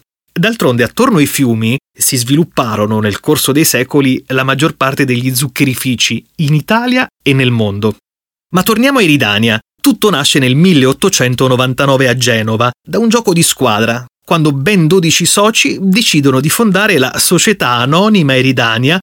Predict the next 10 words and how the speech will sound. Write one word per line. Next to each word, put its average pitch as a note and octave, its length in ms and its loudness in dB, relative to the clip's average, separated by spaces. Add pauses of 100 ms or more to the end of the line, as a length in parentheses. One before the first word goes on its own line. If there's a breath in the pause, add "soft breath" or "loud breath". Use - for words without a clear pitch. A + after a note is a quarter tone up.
Fabbrica A3 600 0
di F3+ 180 0
Zuccheri. A#2 560 -2 (420)
La D#3+ 140 0
missione F#3 360 2
è C#3 40 -2
chiara C#3 220 0
sin D3+ 200 0
dagli C3+ 220 2
esordi: A#2+ 640 0